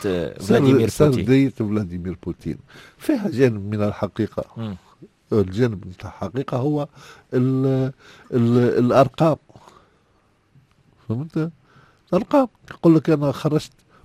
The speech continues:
Speaker 2: من ال-، من القاعدة اللي أنا نتحكم فيها أربعة آلاف، آه، مقاتل نحو إيران." فهمت؟ آه، كي نقول لك أنه ثلاثمية اللي يحكموا اليوم،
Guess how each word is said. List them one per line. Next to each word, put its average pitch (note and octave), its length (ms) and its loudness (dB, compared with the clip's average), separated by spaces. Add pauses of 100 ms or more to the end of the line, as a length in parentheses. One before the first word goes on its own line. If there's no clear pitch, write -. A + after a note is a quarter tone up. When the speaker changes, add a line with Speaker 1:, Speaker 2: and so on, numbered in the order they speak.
(100)
Speaker 2:
من G3 360 4
ال-، B2+ 720 2 (420)
من D3+ 60 2
القاعدة C#3+ 520 4
اللي A#2 580 2
أنا A2+ 160 2
نتحكم G#2 420 -4
فيها F#2+ 320 -2 (200)
أربعة F#2+ 360 -4
آلاف، G#2+ 440 -8 (600)
آه، F2+ 540 -8 (140)
مقاتل G2 680 -6 (340)
نحو G2 360 -6
إيران." F2+ 320 -4 (880)
فهمت؟ G#3+ 500 -4 (1080)
آه، A2+ 360 -2 (140)
كي A#2+ 100 -4
نقول D3 440 2
لك C3+ 160 -4
أنه C3+ 680 2 (920)
ثلاثمية C#3+ 680 -2 (180)
اللي G#2 260 -2
يحكموا F#2+ 440 -2
اليوم، G#2+ 360 0